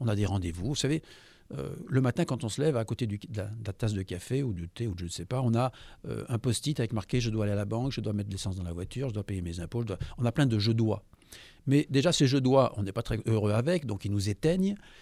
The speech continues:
Et puis, on a des, d-, d-, on a rarement la liste de qu'est-ce qui va m'éclater dans la journée.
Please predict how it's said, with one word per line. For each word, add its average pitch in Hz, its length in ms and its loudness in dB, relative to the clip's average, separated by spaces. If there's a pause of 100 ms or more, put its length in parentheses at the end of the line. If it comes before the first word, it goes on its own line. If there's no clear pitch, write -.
(200)
Et 131 60 0
puis, 170 140 2
on 196 100 6
a 185 100 6
des, 135 440 2
d-, 147 260 -8
d-, - 100 -6 (120)
on 147 100 4
a 151 60 6
rarement 180 380 2
la 165 100 6
liste 165 280 2
de 131 100 4
qu'est-ce - 220 -4
qui 165 100 2
va 147 80 4
m'éclater 127 360 0
dans 123 100 2
la 110 100 2
journée. 107 280 -6